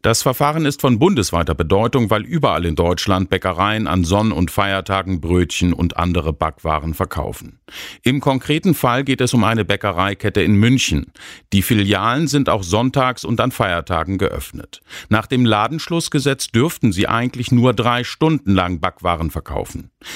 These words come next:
In den Filialen stehen aber auch Tische und Stühle für Gäste. Die Vorinstanz, das Oberlandesgericht München, hatte entschieden, in diesem Fall gelte das Gaststättengesetz.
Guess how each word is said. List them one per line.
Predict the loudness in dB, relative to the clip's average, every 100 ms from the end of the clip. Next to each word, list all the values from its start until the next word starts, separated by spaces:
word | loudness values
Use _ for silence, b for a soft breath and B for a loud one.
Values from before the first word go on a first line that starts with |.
| B
In | 0 2
den | 2 0
Filialen | 0 2 4 4 2 0
stehen | -2 0 2
aber | 2 2 0
auch | -2
Tische | -2 0 2 2
und | 0
Stühle | 2 2 2
für | 0
Gäste. | 0 0 -2 -6 -8 _ _ B B B
Die | 0
Vorinstanz, | 2 2 2 2 0 0 0 0 0
das | 0 0
Oberlandesgericht | 0 0 0 0 -2 0 -2 2
München, | 4 4 4 2 2
hatte | 2 0
entschieden, | 0 0 2 2 0 B B
in | 0 2
diesem | 2 4 2
Fall | 2 0 0
gelte | -2 0 2
das | 0 0
Gaststättengesetz. | -2 -2 -4 -2 0 0 0 0 -4 -10 -14